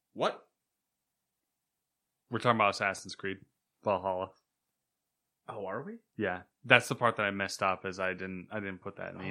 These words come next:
Speaker 2: intro.
Speaker 1: because I saw you finish with Watch Dogs and then transition to this story. I
Speaker 2: Yeah,
Speaker 1: thought it was
Speaker 2: yeah.
Speaker 1: that.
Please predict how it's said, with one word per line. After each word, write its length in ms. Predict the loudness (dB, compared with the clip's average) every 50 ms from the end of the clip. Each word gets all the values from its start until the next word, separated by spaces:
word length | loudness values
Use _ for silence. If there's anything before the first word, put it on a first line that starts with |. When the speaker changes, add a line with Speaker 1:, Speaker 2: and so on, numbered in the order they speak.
| -4 -4
Speaker 2:
intro. 180 | -4 -2 -2
Speaker 1:
because 160 | -2 -2 -2 -4
I 120 | -4 -6
saw 180 | -6 -6 -6 -6
you 140 | -6 -8
finish 440 | -10 -10 -10 -8 -8 -8 -10 -10 -10
with 160 | -10 -10 -10 -12
Watch 300 | -12 -10 -10 -10 -10 -10
Dogs 340 | -10 -10 -8 -8 -10 -10 -12
and 140 | -14 -12 -10
then 200 | -10 -12 -12 -14 -16
transition 640 | -14 -12 -12 -12 -12 -12 -14 -14 -14 -16 -16 -16
to 60 | -14
this 200 | -14 -14 -14 -14
story. 240 | -14 -14 -16 -14 -8
I 20 | -4
Speaker 2:
Yeah, 140 | -2 -2 -2
Speaker 1:
thought 60 | -2
it 60 | -2
was 60 | -4 -4
Speaker 2:
yeah. 140 | -6 -8
Speaker 1:
that. 120 | -8 -12